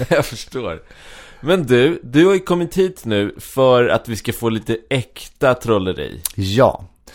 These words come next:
Speaker 1: Ska vi inte köra då?
Speaker 2: Jo, men jag, jag tänker det. Och jag tänkte så här spinna lite grann på det du berättade nu. Jag hade inte förberett någonting, men efter vad du har berättat så, så känner jag att, jag tänker så här, du satt ju här och använde fantasin, eller hur?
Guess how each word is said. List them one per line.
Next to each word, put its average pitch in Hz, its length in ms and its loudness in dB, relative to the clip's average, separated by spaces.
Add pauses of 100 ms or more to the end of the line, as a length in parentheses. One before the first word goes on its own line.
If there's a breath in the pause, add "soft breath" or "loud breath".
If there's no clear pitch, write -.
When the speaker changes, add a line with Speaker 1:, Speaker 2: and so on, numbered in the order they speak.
(140)
Speaker 1:
Ska 151 140 4
vi 156 60 0
inte 131 120 -4
köra 143 480 2
då? - 220 -12
Speaker 2:
Jo, 165 240 8
men 190 240 6
jag, 185 120 8
jag 202 160 6
tänker 226 280 2
det. 110 80 2
Och 127 120 6
jag 156 120 6
tänkte 190 220 -4
så 202 80 -2
här 160 80 4
spinna 165 340 2
lite 185 200 0
grann 135 120 2
på 135 100 0
det 131 180 4
du 117 180 2
berättade 135 720 2
nu. 98 200 0
Jag 104 80 2
hade 131 120 0
inte 160 160 -2
förberett 160 500 0
någonting, 104 340 -2
men 120 140 0
efter 135 220 -2
vad 135 100 2
du 147 60 2
har 160 100 4
berättat 156 480 0
så, 117 240 2
så - 160 -4
känner 101 280 0
jag 98 60 -2
att, - 100 -20 (500 loud breath)
jag - 140 -2
tänker 143 200 -2
så 123 80 2
här, 110 40 4
du 143 100 2
satt 180 220 2
ju 160 60 2
här 135 100 4
och 131 80 4
använde 113 340 2
fantasin, 107 680 -2
eller 101 180 -4
hur? 95 280 -6